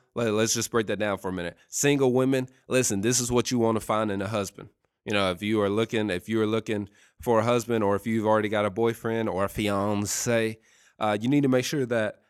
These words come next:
um, he is pursuing these qualities, because, um, if he's not, you don't want him. Don't want him. Two, uh, wives,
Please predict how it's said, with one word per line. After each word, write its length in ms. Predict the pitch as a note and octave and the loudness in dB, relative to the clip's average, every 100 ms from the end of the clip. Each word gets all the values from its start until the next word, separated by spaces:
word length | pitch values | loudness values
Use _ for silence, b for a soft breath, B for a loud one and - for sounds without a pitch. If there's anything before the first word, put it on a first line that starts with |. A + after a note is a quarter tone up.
| _ | _
um, 340 | A2 G#2 G2+ | -4 -2 -2
he 300 | G2+ C#3 C3+ | -4 -2 -2
is 400 | A#2+ G#2+ G2+ F#2+ - - | 0 -2 -4 -8 -12 -8
pursuing 540 | A#2+ - C#3 B2+ A#2 | -6 -2 0 2 2
these 200 | A2+ A#2 | 2 -2
qualities, 600 | - A#2+ A#2+ G#2+ A2 G#2+ | 0 2 2 0 -6 -14
because, 500 | - A2+ A#2 G2 F#2+ b b b - | -12 -8 -4 -4 -4 b b b -8
um, 220 | G2 G2 | -6 -4
if 140 | A2 | -4
he's 220 | B2+ A#2 G#2+ | 0 0 2
not, 360 | A#2 D#3 D3+ _ _ _ | 2 2 0 _ _ _
you 80 | B2+ | -4
don't 180 | C3 C#3 | -2 0
want 200 | D#3 A2+ | -2 -4
him. 100 | F#2+ _ _ _ _ _ _ _ _ _ _ _ _ _ _ _ - | -10 _ _ _ _ _ _ _ _ _ _ _ _ _ _ _ -10
Don't 240 | F#2 G#2+ A2 | -2 -2 0
want 240 | A2 F#2 | -2 -2
him. 100 | F2 - _ | -8 -18 _
Two, 340 | - D#3+ A2 b b b - | 2 2 2 b b b -8
uh, 320 | G2 F#2+ F2 - | -4 -2 -2 -4
wives, 720 | G2+ A2+ A2+ E2+ D#2+ - - | -2 0 2 -2 -6 -14 -16